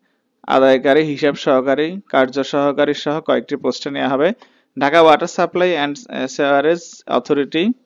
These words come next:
এখানে কয়েকটি পোস্টে নেওয়া হবে। সরকারি কর্ম কমিশন সচিবালয় চাকরি, পদ সংখ্যা হলো সতেরোশো সাতাশ জন।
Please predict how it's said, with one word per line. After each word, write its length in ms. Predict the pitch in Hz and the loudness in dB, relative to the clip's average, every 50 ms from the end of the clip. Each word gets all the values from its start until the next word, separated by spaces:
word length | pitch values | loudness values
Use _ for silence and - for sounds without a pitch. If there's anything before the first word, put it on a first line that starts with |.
| _ _ _ _ _ _ _ _ _ - | _ _ _ _ _ _ _ _ _ -8
এখানে 260 | 131 - 156 151 151 | -6 -2 -2 0 2
কয়েকটি 280 | 147 143 139 139 156 | 2 2 2 0 -2
পোস্টে 240 | 139 127 135 135 - 160 | -4 -4 -4 -4 -6 -6
নেওয়া 120 | 151 143 | -4 -4
হবে। 100 | 143 - | -2 0
সরকারি 340 | - 151 147 151 160 165 170 | 0 0 0 0 0 0 0
কর্ম 320 | - 156 147 147 147 143 | 0 2 2 2 0 -2
কমিশন 380 | 135 143 143 143 139 - 165 156 | -2 -4 -4 -4 -6 -6 -8 -6
সচিবালয় 500 | - 151 135 - 151 139 139 135 143 147 | -6 -8 -6 -4 -2 0 2 2 2 2
চাকরি, 300 | - 151 143 139 170 160 | 0 -2 -2 -2 -4 -4
পদ 220 | 156 - 135 123 | 0 0 0 0
সংখ্যা 300 | 127 - 156 151 143 156 | 0 -4 -8 -6 -2 -2
হলো 140 | 147 147 156 | 0 0 0
সতেরোশো 560 | 156 - 147 131 - 139 - 127 - - 175 185 | 0 0 -2 -2 0 -2 -2 -2 -2 -2 -4 -2
সাতাশ 380 | - - 147 123 - 135 127 127 | -2 -4 -4 0 0 -2 -2 0
জন। 280 | 131 135 139 160 190 | 0 0 0 2 0